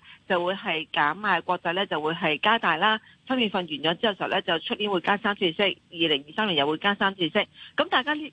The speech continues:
用呢個嘅加息呢個嘅諗法時候呢，日本冇可能會加息啦，根本就係，咁個息差咪會拉闊咯。咁變咗就係做將，即係嚟緊嘅話咧，你可以預示到嚟緊嗰個日元咧就會係，呃，即係你沽 yen 係會有息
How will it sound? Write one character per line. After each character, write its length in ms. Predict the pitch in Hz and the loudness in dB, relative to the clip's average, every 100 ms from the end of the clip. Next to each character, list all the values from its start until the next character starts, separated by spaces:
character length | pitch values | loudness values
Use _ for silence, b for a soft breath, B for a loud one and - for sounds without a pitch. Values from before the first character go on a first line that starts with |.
| _ | _
用 120 | 208 220 | -8 -2
呢 200 | 285 247 | 0 2
個 100 | 220 | 0
嘅 120 | 202 - | -4 -2
加 380 | 277 277 277 277 | 0 2 2 -2
息 180 | - 277 - | -4 -6 -2
呢 260 | 269 247 | 0 0
個 120 | 220 | 0
嘅 40 | 190 | -2
諗 240 | 165 160 | -2 -2
法 160 | 220 196 | -2 -2
時 80 | 160 | -2
候 60 | |
呢， 180 | - 220 B B _ | 0 0 B B _
日 80 | 240 - | -4 -2
本 120 | 247 269 | -6 -4
冇 260 | 339 208 | -4 -6
可 340 | 214 151 165 254 | -6 -2 0 2
能 220 | 214 143 | 0 0
會 240 | 143 160 | -2 -2
加 260 | - 208 214 | 2 2 2
息 140 | 208 202 | -2 0
啦， 200 | 202 202 | 2 2
根 140 | 202 202 | 2 -2
本 180 | 180 175 | -2 2
就 80 | 165 | 2
係， 300 | 165 165 151 B B | 4 0 0 B B
咁 120 | 269 | -2
個 100 | 294 | 0
息 180 | 240 285 - | -2 -6 -4
差 140 | 269 | -4
咪 160 | 220 165 | 0 0
會 140 | 170 | 2
拉 160 | 196 226 | 2 2
闊 200 | - 185 | -2 -2
咯。 200 | 214 226 b b - | 0 0 b b -6
咁 80 | |
變 180 | 311 277 | -4 -2
咗 100 | 247 | 0
就 100 | 262 | 0
係 140 | 190 185 | 0 0
做 260 | 196 196 - _ | -4 -4 -8 _
將， 340 | 262 269 269 247 | -2 0 -2 -2
即 60 | 302 | 0
係 80 | |
嚟 140 | 196 147 | 0 0
緊 140 | 185 | -2
嘅 80 | 220 | 0
話 120 | 202 170 | 0 2
咧， 100 | 208 | 0
你 140 | 202 | 0
可 120 | 214 | -2
以 40 | 233 | -4
預 300 | 196 165 - | -8 -12 -6
示 120 | 170 | -4
到 220 | 156 170 B B - | -2 -2 B B 0
嚟 160 | 180 | 0
緊 120 | 156 214 | 0 -6
嗰 20 | |
個 120 | 262 | -6
日 160 | 226 - | -6 -6
元 120 | 139 | -8
咧 140 | 147 220 | -4 -2
就 120 | 196 165 | -2 -4
會 220 | 156 170 | -2 -2
係， 340 | 196 175 156 B B _ | 2 0 0 B B _
呃， 300 | 175 160 160 - | 2 2 0 -2
即 60 | 277 | -2
係 100 | 233 | 0
你 180 | 180 175 - | 0 -2 -6
沽 200 | 233 240 | -8 -2
yen 160 | 220 | -2
係 180 | 233 151 | 0 -2
會 80 | 151 | 0
有 80 | 147 | -2
息 160 | 180 | -4